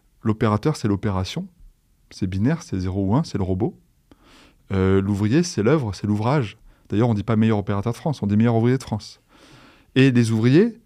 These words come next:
on les met tous dans le même panier, en plus, on les appelle ouvriers. Demain, quand vous bosserez, vous allez pas dire, « Alors, tu fais quoi comme métier ? » « Ah, moi, je suis cadre. »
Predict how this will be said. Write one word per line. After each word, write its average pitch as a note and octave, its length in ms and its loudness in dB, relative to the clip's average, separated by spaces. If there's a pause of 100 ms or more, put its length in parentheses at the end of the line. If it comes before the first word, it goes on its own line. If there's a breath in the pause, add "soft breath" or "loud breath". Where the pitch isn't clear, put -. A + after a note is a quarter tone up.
(720 soft breath)
on B2+ 120 4
les D3 80 6
met D#3 80 4
tous F3 120 0
dans D#3+ 80 4
le D#3+ 60 4
même D#3 100 4
panier, D#3+ 200 4
en C3 60 4
plus, - 180 -8
on A#2 40 4
les A2+ 120 4
appelle D3 240 2
ouvriers. C3 400 -2 (260)
Demain, G#2 280 4
quand B2 140 -2
vous G#2+ 80 2
bosserez, G2+ 460 0 (440 soft breath)
vous G#2 120 2
allez F#3 80 2
pas A3+ 100 0
dire, « C3 260 0 (440 soft breath)
Alors, A2 160 -2
tu - 80 -12
fais C3 40 -6
quoi D#3 120 -2
comme C#3 160 -2
métier ? » « D#3+ 300 -2 (200)
Ah, A2+ 140 -2
moi, C3+ 80 2
je C3 80 -4
suis B2+ 100 -6
cadre. » A2 320 -4